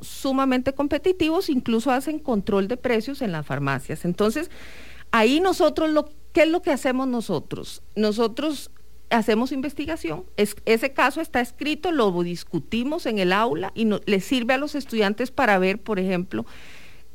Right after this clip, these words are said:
¿cómo puedo hacer para llevar productos o servicios a personas de escasos recursos o en la zona rural?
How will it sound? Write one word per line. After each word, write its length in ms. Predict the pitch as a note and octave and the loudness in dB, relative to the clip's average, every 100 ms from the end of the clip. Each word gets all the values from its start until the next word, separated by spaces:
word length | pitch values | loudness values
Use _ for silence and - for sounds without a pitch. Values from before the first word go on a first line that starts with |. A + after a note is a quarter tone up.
| - - - - | -14 -14 -14 -4
¿cómo 420 | - D#4+ E4 E4+ | 4 6 6 0
puedo 420 | - D4 C#4 C#4 | -2 2 4 4
hacer 560 | D4 B3 - A#3+ A3+ B3 - | 0 -4 -2 0 -2 -4 -4
para 260 | A#3+ G#3 F#3+ | 2 4 4
llevar 460 | F3+ E3+ F3 F3+ | 2 2 2 0
productos 540 | - F#3 F#3+ F#3+ C4 B3+ | 0 2 2 0 -6 -4
o 60 | B3+ | -4
servicios 680 | A3 F3+ G#3+ B3 - D4 - | -2 -2 -2 -4 -6 -8 -6
a 160 | - G#3+ | -4 -2
personas 720 | F#3 E3+ G3+ F#3 A3+ - - - - - | -2 0 0 0 0 -4 -10 -14 -14 -12
de 140 | - G3 | -4 -2
escasos 420 | F#3 E3+ E3+ A3 | 0 0 0 0
recursos 600 | C#4 - E4 F4+ G4+ - | -4 -2 -2 0 -2 -4
o 220 | - G#3+ G3 | 2 4 4
en 80 | |
la 80 | F3+ | 2
zona 280 | F3 E3+ F#3 | 0 -2 0
rural? 400 | F#3 F3 A#2 - | 0 -2 -2 -6